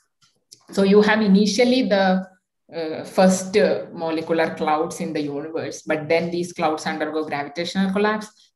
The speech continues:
they form stars. Then these stars will, uh, you know, like, uh, disperse all the clouds around them. But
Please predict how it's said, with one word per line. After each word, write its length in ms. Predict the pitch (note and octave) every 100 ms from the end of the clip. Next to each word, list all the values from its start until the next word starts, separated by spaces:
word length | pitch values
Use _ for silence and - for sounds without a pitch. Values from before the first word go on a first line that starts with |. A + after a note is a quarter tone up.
| _
they 100 | E3+
form 300 | D#3+ D#3+ C#3+
stars. 500 | - F#3 F#3 A#3+ - - - _ -
Then 200 | F3+ F3+
these 160 | F#3 F#3
stars 420 | F3+ E3+ F#3+ F#3
will, 380 | F3+ E3+ D3+ D3+
uh, 220 | D3+ C#3+
you 120 | D#3
know, 220 | D#3+ F3+
like, 280 | F3+ D3+ C#3
uh, 140 | D3+ D3
disperse 540 | D3+ - - E3 E3
all 180 | D3 D3
the 100 | D3
clouds 380 | - C#3+ C#3 E3
around 360 | D#3+ E3 E3
them. 240 | F3 F#3 D#3+
But 200 | D3+